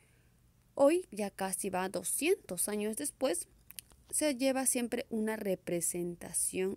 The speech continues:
el nueve de diciembre de cada año.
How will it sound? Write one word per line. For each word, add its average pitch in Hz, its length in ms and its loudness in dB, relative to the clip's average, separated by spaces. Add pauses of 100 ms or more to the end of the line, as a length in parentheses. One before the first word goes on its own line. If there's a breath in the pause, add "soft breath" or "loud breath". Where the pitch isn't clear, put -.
el 254 160 2
nueve 226 380 0
de 220 120 -2
diciembre 185 580 -2
de 208 120 -4
cada 180 480 -4 (180)
año. 220 440 -2